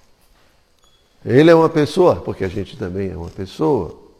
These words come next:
E a gente, então, a, então, a, a, por isso que muitos críticos, inclusive os ateus, falam que tudo isso, na verdade, é uma transferência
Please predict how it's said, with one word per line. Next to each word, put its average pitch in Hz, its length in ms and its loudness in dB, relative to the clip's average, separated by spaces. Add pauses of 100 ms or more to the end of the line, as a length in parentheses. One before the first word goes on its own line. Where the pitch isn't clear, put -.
(3000)
E 120 220 0
a 120 60 2
gente, 135 320 -6 (180)
então, 123 320 -2
a, 104 180 -4 (300)
então, 120 400 -6
a, 98 240 -8 (280)
a, 87 260 -10
por 117 320 -8
isso 127 260 -6
que 117 160 -8
muitos 104 640 -6
críticos, 151 720 -8
inclusive 98 480 -10
os 95 140 -12 (120)
ateus, 104 560 -8
falam 131 480 -4 (460)
que - 100 -12
tudo 156 240 -4
isso, 151 200 -4
na 151 160 -4
verdade, 120 520 -4
é 139 60 -4
uma 147 140 -6
transferência 127 1160 -4